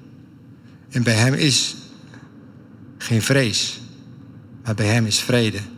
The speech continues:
En als er vrees is, dan is het niet een woord van de Heer. Maar ik geloof dat de Heilige Geest daarin wil spreken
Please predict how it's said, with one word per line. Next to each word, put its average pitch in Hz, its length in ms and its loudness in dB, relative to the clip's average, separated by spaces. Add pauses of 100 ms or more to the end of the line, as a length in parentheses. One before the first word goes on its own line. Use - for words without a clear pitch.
(280)
En 120 120 0
als 117 140 2
er 113 260 2
vrees 165 460 2
is, - 400 -2 (540)
dan 123 160 0
is 110 100 0
het 110 80 0
niet 123 140 4
een 113 100 2
woord 113 240 0
van - 140 -4
de 113 60 0
Heer. 104 380 -2 (1800)
Maar 110 240 0 (2000)
ik - 60 -10
geloof 135 220 4
dat 139 100 -4
de 127 60 2
Heilige 123 380 2
Geest 143 500 0 (1080)
daarin 131 280 2
wil 120 100 0
spreken 147 560 2